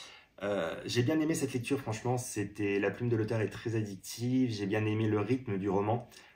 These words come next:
à savoir qu'au début, on est sur, euh, enfin, on est sur du slow burn, avec une grosse partie enemies to lovers,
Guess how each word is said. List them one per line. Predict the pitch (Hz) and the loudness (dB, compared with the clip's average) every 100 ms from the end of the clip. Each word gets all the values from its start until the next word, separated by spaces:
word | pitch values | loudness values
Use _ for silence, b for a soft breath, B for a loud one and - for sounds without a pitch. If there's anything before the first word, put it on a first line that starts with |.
| B | B
à | - | -4
savoir | - 110 113 | 0 2 2
qu'au | - | 0
début, | 98 107 | -2 0
on | 117 | 0
est | 92 | 0
sur, | - - 92 | -4 -4 0
euh, | 90 87 | 0 -2
enfin, | 87 - | -4 -6
on | 107 | -2
est | 120 | -2
sur | 120 | -2
du | 104 | -6
slow | 95 104 | 0 2
burn, | 95 110 127 | 4 4 2
avec | 90 92 - | -2 -4 -4
une | 92 | -6
grosse | 117 117 | -4 -4
partie | 110 - 123 | -4 0 2
enemies | 104 107 | 2 0
to | 107 101 | -2 0
lovers, | 92 92 113 117 | 4 6 4 2